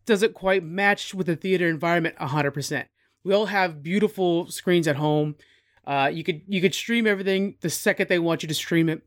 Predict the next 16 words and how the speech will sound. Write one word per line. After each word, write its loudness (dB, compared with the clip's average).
and -4
it's -6
just 0
too 0
easy. -2
Uh, 0
i-, -12
it's, 0
it's 4
a -4
tough 0
one. 2
It's -2
really 2
hard 0
because 0